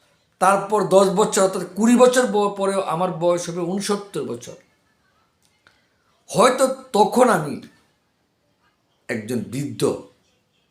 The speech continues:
হয়তো আমার শরীর সেরকম চলবে না, কিন্তু ঊনসত্তর বছর বয়সে যদি আজকে সাতাশ হাজার নেটওয়ার্ক গ্রাহক তৈরি হয়েছে আমার, ঊনসত্তর বছর বয়সে, অর্থাৎ আজকে থেকে কুড়ি বছর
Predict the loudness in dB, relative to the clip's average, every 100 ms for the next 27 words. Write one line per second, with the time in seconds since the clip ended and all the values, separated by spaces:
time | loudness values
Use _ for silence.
0 | _ _ _ _ _ _ _ 2 4 2
1 | 0 -2 -4 -6 -6 -6 -4 -4 -6 -10
2 | -10 -10 -12 -18 -20 _ _ _ _ _
3 | _ -14 -12 -12 -14 -16 -10 -8 -4 -6
4 | -4 -6 -4 -4 -4 -6 -6 -4 -4 -4
5 | -6 -6 -4 -4 -4 -12 -12 -8 -8 -8
6 | -8 -6 -6 -8 _ -6 -4 -2 -2 -2
7 | -6 -18 _ _ -8 -4 -4 -2 0 2
8 | 2 0 -2 -8 -10 -16 _ _ _ _
9 | -10 -8 -8 -8 -8 -8 -6 -8 -8 -10
10 | -4 -4 -4 -6 -4 -4 -4 -8 -10 -6
11 | -4 -4 -6 -8